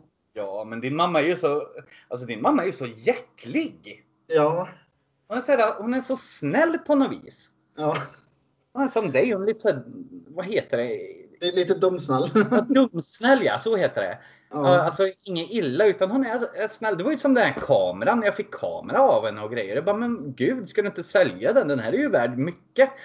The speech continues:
Speaker 1: Hon bara, "Nej, nej, det orkar inte jag. Ta den du."
Speaker 2: <laughs>
Speaker 1: Jag bara, "Ja." Det är så här. Eh, jag vill berätta om en rolig sak.
Speaker 2: Ja.
Speaker 1: Eh,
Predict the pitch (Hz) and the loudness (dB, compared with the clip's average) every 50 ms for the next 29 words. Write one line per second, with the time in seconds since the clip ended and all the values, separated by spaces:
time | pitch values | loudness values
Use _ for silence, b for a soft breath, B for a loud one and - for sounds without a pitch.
0 | B B B B B 131 120 117 101 - 107 - - - 127 123 113 107 110 120 | B B B B B -6 -6 -6 -6 -8 -12 -12 -10 -8 -6 -6 -6 -6 -4 0
1 | 135 170 160 135 - 190 170 151 113 - - 87 80 - 123 208 196 - - - | 2 2 2 2 2 2 2 2 -2 -6 -10 -16 -10 -6 -2 -2 -2 -4 -6 -16
2 | _ _ _ _ - 151 226 269 - 127 95 202 190 131 - 110 - _ _ _ | _ _ _ _ -4 0 0 2 2 2 0 0 -2 -2 -4 -14 -20 _ _ _
3 | _ _ _ _ _ - 175 170 - 147 113 110 - - _ - 254 277 277 262 | _ _ _ _ _ -14 -10 -4 -2 -2 -2 -2 -6 -12 _ -8 -6 -6 -6 -8
4 | - - _ _ _ b b b b b _ _ _ _ _ _ _ B B B | -14 -20 _ _ _ b b b b b _ _ _ _ _ _ _ B B B
5 | B B B B B B _ _ _ _ _ _ _ _ _ - - - - 160 | B B B B B B _ _ _ _ _ _ _ _ _ -12 -10 -8 -8 -6
6 | 165 160 156 - - 139 113 104 - - B B B B B B B B B B | -4 -6 -4 0 2 2 2 2 0 -4 B B B B B B B B B B
7 | 147 156 160 156 156 160 156 170 220 285 311 330 302 311 277 208 - 196 180 175 | 4 6 6 8 6 4 6 6 4 6 4 4 4 4 4 4 4 0 -4 -2
8 | 175 175 156 127 127 127 135 127 110 104 - - - - _ _ _ _ _ _ | -4 -4 -4 -4 -6 -2 -2 -2 -2 -4 -6 -14 -20 -20 _ _ _ _ _ _
9 | - - - - 233 - - - _ _ _ _ _ _ - 160 160 156 156 151 | -4 -2 0 0 -2 -4 -10 -20 _ _ _ _ _ _ -12 -4 2 4 4 6
10 | 151 170 | 4 4